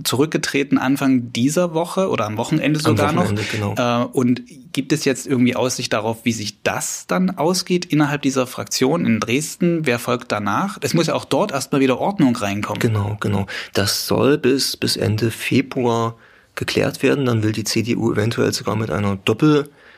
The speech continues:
Speaker 2: Spitze auftreten. Da ist aber, da ist man noch sehr zurückhaltend mit, mit Namen zu nennen. Es ist auch eine I-, mögliche Idee, oder zumindest vorstellbar wäre es, dass Steffen Kaden eben nicht wieder als Bürgermeister antritt,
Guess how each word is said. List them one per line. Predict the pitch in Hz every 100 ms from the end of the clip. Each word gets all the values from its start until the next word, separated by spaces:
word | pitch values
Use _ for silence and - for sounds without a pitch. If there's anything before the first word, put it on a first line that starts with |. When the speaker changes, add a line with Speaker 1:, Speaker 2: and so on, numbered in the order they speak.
| - -
Speaker 2:
Spitze | - - 131 135 - 131 - -
auftreten. | - - - 120 120
Da | 110
ist | - -
aber, | 107 107
da | 107
ist | - 117
man | 113
noch | 98 - -
sehr | - 110 110
zurückhaltend | - 120 - 113 110 110 107
mit, | 104 -
mit | 98 - -
Namen | 101 107 139
zu | -
nennen. | 120 117 123
Es | -
ist | -
auch | 113 104
eine | - 101 131 -
I-, | 113 - _ _ - - - -
mögliche | - 156 - 139 117 101 78
Idee, | 113 - 104 139
oder | 113
zumindest | 113 104 -
vorstellbar | 120 131 - 123 104 110
wäre | 104 113 120
es, | -
dass | - -
Steffen | - - 117
Kaden | - 95 -
eben | - 107
nicht | 104 113 -
wieder | 117
als | - -
Bürgermeister | 107 139 143 135 147 -
antritt, | 127 - 120